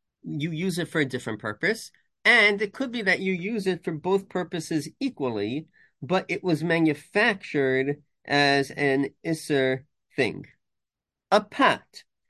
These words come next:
is manufactured as an isser thing. You use it for non-isser. It could be that you use it for non-isser as much as you use it for isser,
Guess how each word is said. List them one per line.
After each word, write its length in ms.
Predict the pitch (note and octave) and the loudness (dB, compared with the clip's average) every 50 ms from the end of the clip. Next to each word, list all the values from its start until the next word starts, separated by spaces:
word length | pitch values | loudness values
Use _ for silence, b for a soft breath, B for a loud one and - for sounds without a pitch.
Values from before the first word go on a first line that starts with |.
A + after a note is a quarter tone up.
| _ _ _ _ - | _ _ _ _ -2
is 160 | F#3 E3+ E3 | -2 0 2
manufactured 1120 | F3 F3 E3+ E3+ E3 D#3 D#3+ - - F3 F3+ G#3 G3 - - - F#3 F3 E3+ E3 D#3+ C#3 - | 2 2 2 2 0 -2 -2 -2 2 2 2 2 0 -2 -4 -4 -2 0 0 -2 -2 -4 -2
as 340 | C#3+ D3 D3 C#3+ C#3+ C#3+ C#3 | 0 0 2 4 2 2 0
an 180 | C#3+ D#3 D3+ - | 2 0 0 0
isser 380 | - D3 C#3+ - - G2+ G#2 - | 0 -2 -4 -4 -6 -8 -8 -8
thing. 320 | - - - - - - - _ _ _ _ _ _ _ _ _ _ _ _ _ _ _ _ _ _ _ _ _ _ _ _ _ _ _ _ _ _ _ _ _ _ _ _ _ _ _ _ - | -12 -16 -16 -16 -18 -20 -20 _ _ _ _ _ _ _ _ _ _ _ _ _ _ _ _ _ _ _ _ _ _ _ _ _ _ _ _ _ _ _ _ _ _ _ _ _ _ _ _ -8
You 340 | D#3+ D#3+ B3 E4 F4+ E4+ C#4+ | -4 2 4 4 6 4 4
use 400 | G3+ F3+ C4+ D#4+ E4 D4+ A3 F#3 | 2 2 2 2 2 2 2 2
it 420 | C3 A#2+ B2+ D3+ - - - - _ _ _ _ _ _ _ _ _ _ _ _ _ _ | 2 0 0 -2 -4 -10 -20 -20 _ _ _ _ _ _ _ _ _ _ _ _ _ _
for 120 | - F#3+ F#3+ | 2 4 4
non-isser. 920 | F3+ E3+ E3 E3 E3 E3 E3 D#3+ - B2+ A#2+ A#2+ - - A2+ C#3 G#3+ - _ _ _ _ _ _ _ _ _ _ _ _ - | 6 6 6 6 6 6 4 2 0 -2 -4 -4 -4 -2 -2 -2 -2 -4 _ _ _ _ _ _ _ _ _ _ _ _ 2
It 160 | C#4 D4+ D4+ | 2 2 2
could 240 | - - F4+ D4+ D4 | 2 -2 0 0 0
be 100 | D#4 C#4+ | 0 0
that 220 | G#3+ F#3+ D#3+ - | 2 2 0 0
you 200 | F3+ F#3 A#3+ C#4+ | 0 0 0 0
use 360 | A#3+ F#3 F3 A#3 C4 A#3 F#3+ | 0 0 -2 -4 -2 -2 0
it 120 | F#3+ E3+ - | -2 -2 -2
for 140 | - F#3 F3+ | -2 -2 0
non-isser 760 | F3 F3 F3+ F#3+ G3 F#3+ F#3 - - G#3+ B3 A#3+ - F#3+ | 2 4 4 6 4 4 2 0 0 0 0 2 2 2
as 200 | E3+ E3 D#3 C#3 | 4 4 4 4
much 340 | D3 D#3+ F#3 G3+ F#3+ - - | 4 2 2 0 -2 -4 -8
as 400 | - - E3 E3+ E3+ E3 D#3+ D#3+ | -4 0 2 4 4 4 4 2
you 60 | E3+ | 0
use 240 | E3 D#3+ F3 F3 E3 | -2 -2 -2 -2 -2
it 160 | E3+ D#3+ - | -4 -6 -4
for 140 | - D#3+ C#3+ | -4 -4 -2
isser, 480 | - - B3+ - - - G2+ G#2+ C3 | 0 0 0 0 0 -2 -2 -4 -4